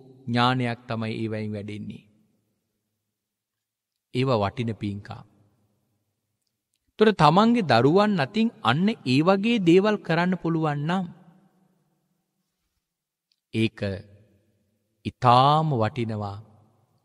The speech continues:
ඒ දරුවන්ට, දරුවන්ගේ අනාගතය ගොඩනගා ගැනීමට. ඒකයි මං කිව්වේ, පුළුවන්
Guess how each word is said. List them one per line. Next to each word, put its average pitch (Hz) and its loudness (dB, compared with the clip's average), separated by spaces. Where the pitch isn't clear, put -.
ඒ 117 2
දරුවන්ට, 107 -2
දරුවන්ගේ 117 0
අනාගතය 110 -6
ගොඩනගා 104 -6
ගැනීමට. 101 -10
ඒකයි 113 0
මං 104 -4
කිව්වේ, 110 -4
පුළුවන් 170 6